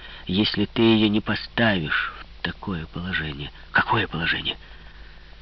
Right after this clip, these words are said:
Это зависит от обстоятельств.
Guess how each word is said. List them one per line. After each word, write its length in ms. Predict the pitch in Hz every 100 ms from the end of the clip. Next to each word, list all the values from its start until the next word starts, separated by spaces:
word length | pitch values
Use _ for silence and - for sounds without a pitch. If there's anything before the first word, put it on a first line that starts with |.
| - - - - -
Это 340 | - - - 113
зависит 480 | 95 80 87 - - - - - -
от 160 | - -
обстоятельств. 960 | - - 85 73 69 - 78 - -